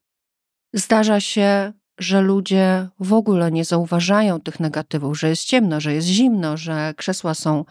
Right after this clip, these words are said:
niewygodne, dopóki prezenter nie zwróci na to uwagi. W związku z czym, jak w ten sposób zaczniecie, to zaczną to zauważać i skupiać się na tych negatywach. Ja przeprowadziłam wiele takich eksperymentów,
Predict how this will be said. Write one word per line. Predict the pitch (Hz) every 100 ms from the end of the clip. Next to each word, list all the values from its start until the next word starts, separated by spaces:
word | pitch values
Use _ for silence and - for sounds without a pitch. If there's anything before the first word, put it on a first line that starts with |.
| - - - - - - - -
niewygodne, | 196 196 190 180 170 160 170 240 339 277
dopóki | 233 - 247 233
prezenter | 202 196 196 190 185 180 180
nie | 180 175
zwróci | 160 165 -
na | 147
to | 135 131
uwagi. | 147 143 - - - _
W |
związku | 226 220 233
z |
czym, | - 226
jak | 220 -
w |
ten | - 202
sposób | - 196 190 190
zaczniecie, | 180 - 226 226 214
to | 208 175
zaczną | 175 - 160 151
to | 151
zauważać | 160 151 170 196 202 202 196 190 -
i | 220 208 214 _ - - _ -
skupiać | - - 214 185 175
się | -
na | 180 170
tych | 170
negatywach. | 185 170 165 - 220 214 202 -
Ja | 214 226 220 208 196 185 175 -
przeprowadziłam | 185 190 180 175 170 160 156
wiele | 160 190 165
takich | 147 143 156
eksperymentów, | 143 - - 156 151 165 208 277 294